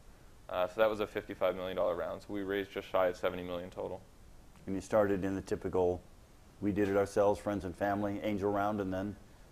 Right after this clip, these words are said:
Speaker 2: to the V C?
Speaker 1: Uh, so we ended up raising an institutional seed round before launch. So January of twenty fourteen, we raised a round from Lyra Ventures. So that was a one point eight five million dollar round.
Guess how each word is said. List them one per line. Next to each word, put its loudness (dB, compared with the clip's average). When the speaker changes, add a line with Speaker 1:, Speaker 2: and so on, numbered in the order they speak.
Speaker 2:
to -4
the 2
V 2
C? -2
Speaker 1:
Uh, 8
so 0
we 6
ended 4
up 6
raising 4
an 2
institutional -2
seed -2
round 4
before 2
launch. 0
So 6
January 4
of 4
twenty 0
fourteen, -2
we 4
raised 2
a 0
round 6
from -2
Lyra 8
Ventures. 0
So -4
that 6
was -6
a 4
one 0
point -6
eight -6
five 2
million -4
dollar 2
round. -4